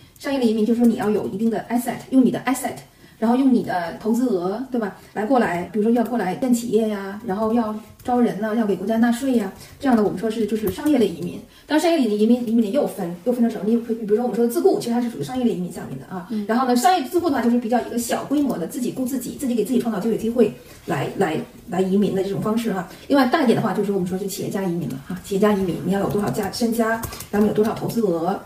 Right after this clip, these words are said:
Speaker 1: 然后这样的啊。然后这个呢，是说我们说商业移民。下面我们就说的是最普通的技术移民，那就是说快速通道，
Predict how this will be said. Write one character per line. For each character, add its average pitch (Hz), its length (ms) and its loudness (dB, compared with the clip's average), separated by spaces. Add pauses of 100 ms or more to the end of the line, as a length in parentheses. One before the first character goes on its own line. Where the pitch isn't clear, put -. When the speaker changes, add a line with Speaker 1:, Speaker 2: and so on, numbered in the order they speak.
Speaker 1:
然 180 100 -6
后 190 100 -2
这 233 80 2
样 151 140 -4
的 - 60 -10
啊。 180 200 -8 (200)
然 220 120 2
后 277 80 2
这 330 120 6
个 262 80 2
呢， 220 100 4
是 220 100 0
说 214 140 -2
我 185 60 -8
们 190 80 -4
说 - 40 -8
商 240 140 2
业 196 80 2
移 165 60 -6
民。 - 160 -10 (120)
下 427 140 -4
面 294 100 2
我 226 80 4
们 196 80 -2
就 202 60 0
说 254 100 -4
的 247 80 2
是 226 300 2 (220)
最 370 100 -2
普 240 140 -6
通 226 100 2
的 233 60 8
技 233 120 -2
术 220 120 -4
移 165 80 -10
民， 165 240 -12
那 214 80 -4
就 233 100 0
是 208 80 -2
说 208 220 -4 (200)
快 311 120 -2
速 277 60 -2
通 294 100 2
道， 294 320 0